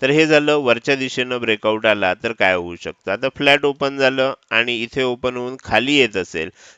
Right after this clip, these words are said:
तर एक गोष्ट लक्षात ठेवा, खालच्या बाजूला आपण काय केलंय, ही, हा जो स्विंग लो होता ही आपण इम्पॉर्टंट लेवल म्हणून घेतलेली आहे. हा, ही लेवल कोणती आहे,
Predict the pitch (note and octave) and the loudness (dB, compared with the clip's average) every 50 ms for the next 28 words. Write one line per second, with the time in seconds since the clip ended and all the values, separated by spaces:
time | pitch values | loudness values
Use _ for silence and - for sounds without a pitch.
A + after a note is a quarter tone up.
0 | _ - B2+ C3 C#3+ C#3 C3 D3 D3 C#3+ - D3 C#3 C3+ - - C#3 C3 B2+ - | _ -2 2 2 2 2 0 -2 -2 -2 -2 -2 -2 -2 -2 0 -2 -2 0 0
1 | B2+ B2 B2 B2 - - A2+ G#2+ G#2 B2 B2+ B2+ B2+ B2+ C3 B2+ B2 A#2+ A#2+ B2+ | 0 2 2 2 2 0 -4 -4 -2 -2 -4 -2 -2 -2 -2 0 0 0 0 0
2 | B2 B2 A#2+ A#2 A#2 A2+ A2+ A2+ A2+ A2+ A2+ A2+ B2 B2+ A#2+ A#2 A#2 A#2+ B2 - | -4 -4 -2 0 0 0 -2 -4 -6 -2 -2 -2 -2 -2 -4 -6 -8 -6 -6 -8
3 | - - A2 G#2+ A2 A#2 B2 B2+ B2 - - C3 C#3 C#3+ D3 D3 D3 C#3+ C3 A2+ | -8 -4 -2 0 0 0 -2 -6 -6 -6 -6 -6 -4 -4 -4 -2 0 0 0 0
4 | G#2 F#2+ - F2+ F#2 F#2+ - _ _ _ _ _ _ - A#2+ B2+ C3+ B2+ A2+ G#2+ | 0 -2 0 0 0 0 0 _ _ _ _ _ _ -6 0 2 4 4 4 2
5 | - A2 A#2 A2+ G#2+ G#2 G#2 G#2 G2+ G2+ G#2+ G#2+ G#2+ A2 A2+ A2+ A2 G#2 G2 F#2 | 0 -2 -2 -2 -4 -4 -2 -2 -2 -2 -2 -4 -4 -2 -2 0 0 0 0 -2
6 | F#2+ G2 F#2+ F#2 F#2+ G2+ A2+ C#3 D3+ - _ - F#2+ F#2 F2+ - F2+ F#2 F#2 F2+ | -2 -6 -10 -10 -8 -8 -8 -10 -12 -16 _ -8 -8 -8 -6 -8 -8 -6 -6 -6
7 | F2 E2+ D#2+ E2 F2 - A2 A#2+ B2+ C3 - _ - B2+ C#3 C#3 C#3+ C#3 C#3+ C#3+ | -4 -4 -2 -2 -2 0 0 0 0 -2 -6 _ -6 -4 -2 0 2 2 2 0
8 | D3 C#3 C#3+ C#3 C#3+ C#3 C#3+ C#3+ B2 A2+ A#2 | -2 -2 -6 -6 -6 -4 0 2 4 4 2